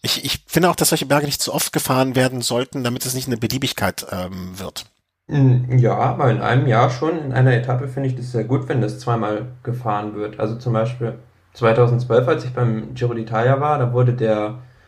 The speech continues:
Speaker 2: ähm, Anstieg Alpe di Pampiago zweimal gefahren, also einmal über die Passüberquerung, übers Reiterjoch und dann
Speaker 1: Mhm.
Speaker 2: Zielankunft unten an der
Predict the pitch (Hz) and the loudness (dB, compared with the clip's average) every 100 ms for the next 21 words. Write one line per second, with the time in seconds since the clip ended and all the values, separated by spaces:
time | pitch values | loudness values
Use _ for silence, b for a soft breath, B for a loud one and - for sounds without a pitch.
0 | B - 107 104 104 101 113 123 127 120 | B -6 -2 -2 -2 -2 -2 0 0 2
1 | 113 120 123 110 117 - 113 117 120 - | 2 2 2 0 -2 -2 0 2 2 0
2 | 117 113 135 151 143 123 110 110 - 120 | 0 2 2 0 -2 -2 -2 -2 0 4
3 | 123 123 113 110 107 123 123 143 139 - | 4 4 0 -2 -2 2 2 0 -4 -2
4 | 135 131 117 107 - 107 110 127 139 160 | 0 0 -2 -6 -8 -4 0 2 2 0
5 | 160 - 123 120 120 120 123 - 113 147 | -4 -6 -4 -2 0 -2 -4 -10 -14 -8
6 | - 131 135 127 123 123 123 - - 123 | 2 4 6 4 4 4 2 0 -6 0
7 | 127 123 123 110 110 107 - | 2 2 -2 -4 -4 -6 -8